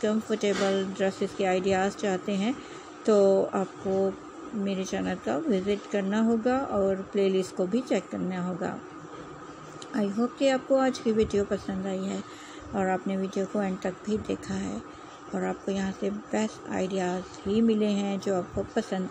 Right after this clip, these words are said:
आए हैं। तो I hope कि आपको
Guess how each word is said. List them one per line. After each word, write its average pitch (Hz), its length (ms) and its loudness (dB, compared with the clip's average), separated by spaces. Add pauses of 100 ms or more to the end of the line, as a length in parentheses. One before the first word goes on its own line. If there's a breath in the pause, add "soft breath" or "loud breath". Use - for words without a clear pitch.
आए 175 140 -2
हैं। 185 260 -4 (720 loud breath)
तो 185 40 -2 (540)
I 180 80 2
hope 185 380 -4
कि 190 100 -2
आपको 226 380 -4